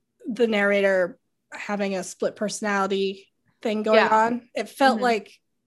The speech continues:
Speaker 1: like, a reference to that. It only happened the one time that I can remember, but
Speaker 2: Yeah, I don't, I don't think I saw it again. I was, like, kinda looking out for it.
Speaker 1: Yeah.
Speaker 2: I
Speaker 1: Uh,
Speaker 2: thought, I mean, I definitely thought it was intentional 'cause I was like, "What the fuck was that?" But I didn't,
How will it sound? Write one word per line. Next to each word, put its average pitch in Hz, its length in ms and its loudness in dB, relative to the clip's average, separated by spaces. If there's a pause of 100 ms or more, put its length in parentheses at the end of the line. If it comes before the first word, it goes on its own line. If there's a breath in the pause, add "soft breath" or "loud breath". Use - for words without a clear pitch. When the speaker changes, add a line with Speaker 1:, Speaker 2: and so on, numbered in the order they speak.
(240)
Speaker 1:
like, 220 160 -4
a 220 60 0
reference 226 560 2
to 294 140 0
that. 277 280 2
It 285 80 2
only 392 200 2
happened 254 340 -2
the 202 60 -4
one 202 200 -2
time 196 320 -6
that 180 100 -8
I 160 100 -4
can 170 140 -16
remember, 165 540 -10
but 202 180 0
Speaker 2:
Yeah, 220 160 4
I 190 140 6
don't, 220 180 4
I 233 100 6
don't 254 120 4
think 254 120 0
I 226 60 0
saw 202 200 -2
it 185 40 -4
again. 185 540 -10
I 247 140 4
was, 285 180 6
like, 277 200 4
kinda 208 280 -2
looking 202 220 -4
out 180 180 -4
for 175 240 -14
it. 175 220 -16 (1080)
Speaker 1:
Yeah. 196 220 -6 (720)
Speaker 2:
I 269 60 2
Speaker 1:
Uh, - 40 4
Speaker 2:
thought, 427 260 6
I 302 100 4
mean, 311 140 4
I 269 160 6
definitely 277 280 2
thought 214 140 2
it 190 60 2
was 196 100 -8
intentional 202 480 -6
'cause - 100 -12
I 277 60 0
was 285 100 0
like, 285 80 -6
"What - 140 -6
the - 60 -14
fuck 523 120 4
was 370 140 2
that?" 339 260 6
But 233 80 4
I 240 80 6
didn't, 277 320 2